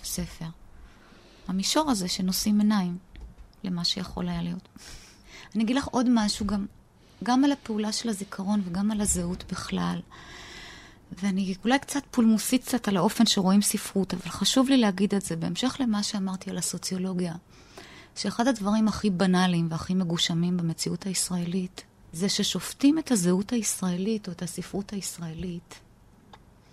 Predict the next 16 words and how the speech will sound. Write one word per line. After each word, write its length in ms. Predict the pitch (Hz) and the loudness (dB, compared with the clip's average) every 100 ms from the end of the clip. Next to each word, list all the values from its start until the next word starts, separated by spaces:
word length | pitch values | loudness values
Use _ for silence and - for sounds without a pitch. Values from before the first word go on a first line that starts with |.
| - - - - - | -14 -14 -20 -20 -4
על 140 | 185 170 - | -2 -2 -8
פי 300 | - 233 233 - | 2 6 6 6
מה 220 | 190 180 180 175 | 4 4 2 0
היא, 200 | 165 180 - _ _ _ - - - | 0 -2 -6 _ _ _ -20 -20 -10
על 100 | 170 165 - | -8 -8 -2
פי 200 | 190 185 | 0 2
הביוגרפיה 680 | 185 175 160 156 170 - 190 | 0 0 0 2 2 0 -2
שלה 300 | - 185 175 | -2 -2 -4
ובעיקר 400 | 165 156 165 - 175 | -4 -6 -6 -6 -6
על 60 | 180 - | -6 -6
פי 140 | 175 | -8
הטראומה 540 | - 170 165 165 151 | -4 0 2 2 2
שלה. 320 | 147 - 165 160 - - _ _ - _ | -2 -4 -4 -8 -12 -20 _ _ -20 _
הזהות 480 | 170 170 170 220 - | -4 -2 0 0 2
מוגדרת 500 | 196 151 175 185 | 0 2 0 0
על 60 | 190 | -2